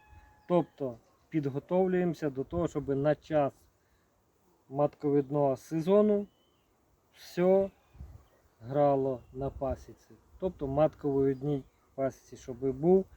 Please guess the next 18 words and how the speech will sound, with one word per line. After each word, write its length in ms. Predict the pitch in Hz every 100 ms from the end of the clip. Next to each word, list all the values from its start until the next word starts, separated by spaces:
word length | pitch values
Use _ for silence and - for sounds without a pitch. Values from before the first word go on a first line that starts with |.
| - - -
той 160 | 156
матеріал, 640 | 147 139 - 151 170 156 139 _
або 420 | 135 143 156 135 - -
було 480 | 143 143 151 143 127 - _ _ _ _ _
там, 280 | 160 170 147
де 400 | 131 143 131 113 - - _ -
були 220 | 131 151
б 40 | 135 _ 127
бджоли 480 | 110 139 147 127
заселені 720 | 113 120 - 151 156 151 151 -
і 340 | 135 131 127 120 _ _ _
матки 380 | 135 143 - 139
гарно 540 | 113 135 127 135 127 - -
облітувались. 800 | 143 135 135 - 117 123 127
Так 240 | - 170 -
що 120 | 165
так, 240 | 180 170
друзі. 380 | 143 139 120 113